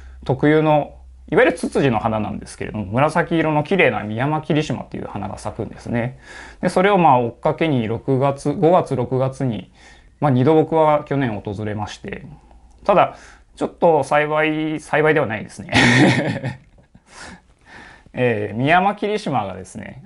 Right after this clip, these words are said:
あの、ちょっと食害にやられたっていう、あの、地元の人が言ってまして、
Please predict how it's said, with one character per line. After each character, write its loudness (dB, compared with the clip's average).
あ -10
の、 -8
ち -6
ょ -2
っ -4
と -6
食 0
害 4
に -2
や 2
ら 4
れ -2
た 4
っ -2
て -8
い -4
う、 -10
あ -12
の、 -10
地 -8
元 -6
の -6
人 -12
が -10
言 -8
っ -14
て -16
ま -16
し -20
て、 -18